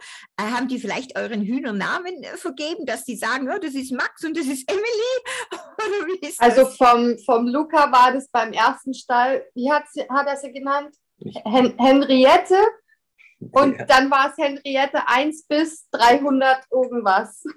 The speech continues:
Speaker 1: Oh! <laughs>
Speaker 2: Ja, also der, der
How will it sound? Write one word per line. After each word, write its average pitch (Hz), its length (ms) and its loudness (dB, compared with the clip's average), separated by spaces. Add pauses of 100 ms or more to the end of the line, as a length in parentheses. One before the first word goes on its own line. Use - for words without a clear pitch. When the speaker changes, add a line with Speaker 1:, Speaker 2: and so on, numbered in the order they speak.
(320)
Speaker 1:
Oh! 403 880 -6
<laughs> - 1800 -4 (460)
Speaker 2:
Ja, 180 360 4
also 269 260 4
der, 294 340 4
der 294 80 2